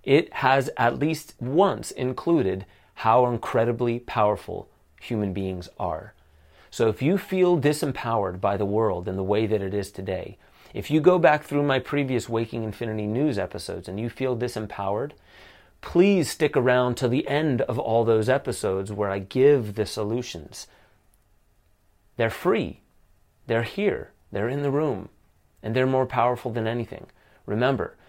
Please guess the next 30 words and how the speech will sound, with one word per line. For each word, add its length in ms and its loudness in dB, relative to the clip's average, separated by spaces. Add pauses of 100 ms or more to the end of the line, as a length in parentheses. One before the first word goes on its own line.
(260)
the 200 -6
only 400 2
reason 420 -2
why 160 -4
billions 800 -2
and 160 -6
trillions 600 -2
of 160 -4
dollars 520 -2 (240)
are 140 2
being 320 0
pumped 420 -2 (100)
into 380 0
all 140 4
these 220 -4
companies 560 -6
and 120 -4
data 360 2
aggregators 680 -6
and 200 -8
A 260 4
I 240 4
companies 600 -8 (260)
and 140 -2
technologies 800 0
to 120 -8
fool 540 6
us 340 -6 (880)
is 160 4
because 540 4